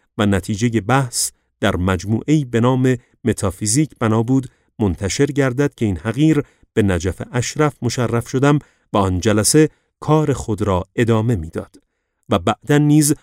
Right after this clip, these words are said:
بعضی از دوستان با کمال علم و ادب چون مرحوم حاج شیخ مرتضی مطهری رحمت الله علیه بدان پیوستند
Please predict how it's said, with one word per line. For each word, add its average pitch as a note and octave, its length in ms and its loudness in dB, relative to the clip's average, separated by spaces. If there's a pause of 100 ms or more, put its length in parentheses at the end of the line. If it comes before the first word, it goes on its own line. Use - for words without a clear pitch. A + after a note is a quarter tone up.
(260)
بعضی G#2+ 340 0
از F2 180 -2
دوستان D3 560 0
با A2 180 4
کمال B2+ 640 0 (140)
علم C3+ 300 2
و - 40 -4 (100)
ادب C3+ 400 2 (280)
چون A2+ 200 0
مرحوم A#2+ 640 0
حاج G2 260 -4
شیخ - 300 -8
مرتضی A2 400 -2
مطهری B2+ 680 -2 (340)
رحمت A#2 480 -2
الله B2 400 0 (100)
علیه A#2 400 0 (360)
بدان F2 340 -2
پیوستند B2 840 -2